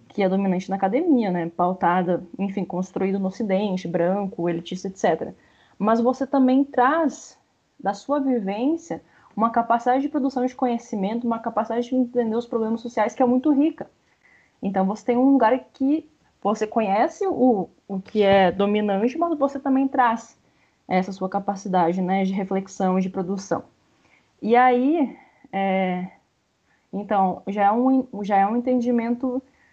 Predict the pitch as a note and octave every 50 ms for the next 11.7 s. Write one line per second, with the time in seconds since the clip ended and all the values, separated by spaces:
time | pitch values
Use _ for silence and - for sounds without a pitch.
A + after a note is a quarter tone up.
0 | _ _ _ F#3+ G3+ G#3 G#3 G#3 G#3 G3+ G3+ G3+ G3 F#3+ - - _ _ _ _
1 | _ _ _ _ _ _ _ _ _ _ - - _ _ _ _ _ A#3 A#3 A#3
2 | A#3+ B3 B3+ A#3+ A3 G#3+ G3 F#3 G3 G3+ G3 F#3+ F3+ F3 - - - F#3+ F#3 F#3+
3 | F#3+ F#3+ G#3+ G3+ - - A3 G#3 F#3 F3 E3 - - - _ _ _ _ _ _
4 | _ _ _ _ _ _ A3 A3+ A3 G#3 A3+ C4 D#4 E4 C#4+ A#3 G#3 G3 - G3
5 | G3+ G#3 G#3+ G#3+ - - G#3+ A3+ A#3 - G#3 A3+ F#3 G3 G3+ G#3 - A3+ G#3+ A#3
6 | C4 D#4+ C4+ C4 B3 B3+ B3+ B3+ B3 B3 B3 A3+ A3 G#3 G#3+ G#3+ - - G3 G3
7 | G#3 G#3+ - - A3 A#3 - B3+ B3 A#3+ A#3+ B3 A#3+ A#3 A3+ A3 E3+ F#3+ G3 F#3
8 | F3 F3+ G3+ C4 C#4 - - - - - _ _ _ _ _ _ _ _ _ _
9 | _ _ _ _ A#3 A#3 C4 C4+ D#4 D4+ D4+ - - C#4 D4+ D4 - - - F3
10 | G#3 A#3 B3 A#3+ G#3+ G#3 G#3 - - G#3+ G#3 - - A3 A3 A3 A3 B3 B3 B3
11 | B3+ - - - B3+ B3 A#3+ - A#3 A#3+ A#3 - B3